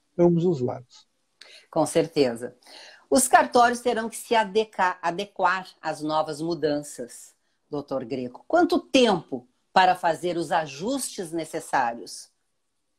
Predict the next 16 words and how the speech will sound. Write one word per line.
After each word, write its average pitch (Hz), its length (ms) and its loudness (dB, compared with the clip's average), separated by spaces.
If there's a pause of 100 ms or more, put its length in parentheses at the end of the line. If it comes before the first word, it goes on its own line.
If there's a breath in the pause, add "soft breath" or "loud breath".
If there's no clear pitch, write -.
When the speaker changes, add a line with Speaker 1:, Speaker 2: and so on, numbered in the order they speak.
(680 soft breath)
Speaker 1:
Ah, 277 280 -2
isso 254 260 6
é 277 100 10
uma, 262 320 6
como 226 180 6
eu 202 80 6
falei, 190 360 8
uma 160 160 2
questão 170 280 2
cultural. 170 520 8
Então, 160 220 4
isso 175 160 2
nós 170 180 8
viemos 170 560 8
nos 170 220 2
adaptando 165 880 4